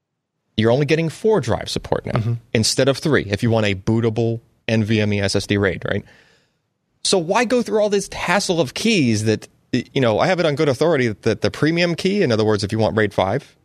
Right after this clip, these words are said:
Speaker 2: Mm-hmm.
Speaker 1: more than a hundred bucks.
Speaker 2: Okay.
Speaker 1: Okay?
Speaker 2: Yeah.
Speaker 1: Uh, the, uh, standard key, which is just to do raid one, is actually, uh, almost a hundred dollars.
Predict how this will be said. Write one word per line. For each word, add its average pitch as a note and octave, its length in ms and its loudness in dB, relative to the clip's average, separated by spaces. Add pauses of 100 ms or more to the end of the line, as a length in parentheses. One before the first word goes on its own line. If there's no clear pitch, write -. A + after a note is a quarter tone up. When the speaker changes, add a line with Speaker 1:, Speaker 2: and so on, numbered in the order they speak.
(100)
Speaker 2:
Mm-hmm. B2+ 240 -2 (320)
Speaker 1:
more F#3 120 2
than E3+ 120 2
a - 20 0
hundred D#3+ 200 0
bucks. - 440 -4 (1700)
Speaker 2:
Okay. C#3+ 300 2 (140)
Speaker 1:
Okay? B2+ 340 2 (140)
Speaker 2:
Yeah. C#3 240 0
Speaker 1:
Uh, A2 440 0 (140)
the, B2 380 0
uh, G#2 360 2
standard D#3 520 -2
key, G#2 340 -4 (220)
which A#2+ 160 -2
is A2 100 0
just A2+ 300 -2
to C3+ 80 -2
do C#3 160 2
raid C3 240 0
one, A2+ 400 -2 (1300)
is A#2 200 0
actually, A2+ 520 0
uh, G#2 280 0
almost C3 440 -2
a - 40 -2
hundred E2+ 220 -2
dollars. - 500 -6